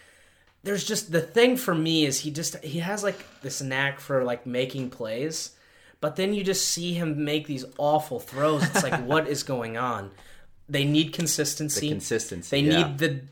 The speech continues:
Speaker 1: the Mitch Trubisky against the Dallas Cowboys this year when the season was on the line. That's what they need. And he requires so much help. I think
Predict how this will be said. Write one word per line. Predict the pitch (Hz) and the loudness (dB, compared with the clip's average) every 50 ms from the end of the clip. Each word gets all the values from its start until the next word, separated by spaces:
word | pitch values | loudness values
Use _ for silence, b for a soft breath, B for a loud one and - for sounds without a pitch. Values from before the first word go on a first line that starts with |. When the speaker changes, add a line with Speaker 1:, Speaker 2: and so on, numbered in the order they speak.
| _ | _
Speaker 1:
the | - 160 156 | 2 4 4
Mitch | 147 147 156 156 151 - - | 6 6 4 4 2 0 -2
Trubisky | - 151 135 143 139 143 - - 151 | -2 -2 0 0 -2 -2 -2 -2 -4
against | 143 135 139 139 135 - | -2 -2 -4 -4 -4 -6
the | 151 | -4
Dallas | 135 131 127 131 135 139 135 131 | -2 0 2 4 4 2 2 0
Cowboys | - - - 139 135 135 143 147 139 123 131 | -2 -4 -2 -2 -2 0 0 0 0 0 -2
this | 139 135 - - | -4 -4 -4 -2
year | 143 139 139 | 0 0 2
when | 139 135 | 2 0
the | 135 | 0
season | 135 - - 139 131 127 139 135 | -2 -2 -4 -4 -4 -4 -2 -2
was | 131 127 131 | -2 -2 -2
on | 127 131 123 | -2 -2 -2
the | 123 | -2
line. | 120 120 123 131 135 135 127 | -2 -2 -2 0 0 -2 0
That's | 135 139 143 151 151 - | 0 0 0 0 0 -4
what | 160 151 | -6 -4
they | - 135 135 | -2 -2 -2
need. | 131 135 156 170 156 113 95 92 - b b b b _ _ - | -2 -2 -2 -4 -4 -6 -8 -10 -14 b b b b _ _ -6
And | - 131 131 131 131 127 127 127 127 127 - - _ _ _ B B B B B B B B B B B B B B B B B B B | -4 -2 0 0 0 0 0 -2 -4 -6 -10 -18 _ _ _ B B B B B B B B B B B B B B B B B B B
he | _ - - 185 196 | _ -6 -2 -2 0
requires | 180 147 151 160 151 - - 175 - 165 170 165 160 156 - | 0 2 0 0 -2 -2 0 2 4 4 6 4 4 4 2
so | - - 170 | 2 4 4
much | 156 147 139 139 - | 4 4 2 2 2
help. | 151 143 135 - | 2 2 2 2
I | 139 | 0
think | 139 180 175 165 - - | 0 0 -2 -4 -6 -12